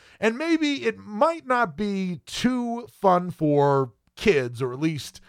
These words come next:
children under the age of, uh, eighteen, uh, excuse me, uh, under thirteen. But I think it does serve as a Halloween movie, and considering some of the other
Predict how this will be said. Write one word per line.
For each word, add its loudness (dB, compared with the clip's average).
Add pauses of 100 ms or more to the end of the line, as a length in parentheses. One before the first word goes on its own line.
(220)
children 4
under 0
the -2
age -2
of, 0 (840)
uh, 4
eighteen, -2
uh, 4
excuse -2
me, -6
uh, -8 (100)
under 2 (100)
thirteen. -2 (320)
But 6
I 4
think -6
it -4
does 6
serve 2
as -4
a 0
Halloween 0
movie, -4
and -6
considering -2
some 0
of -2
the -4
other 4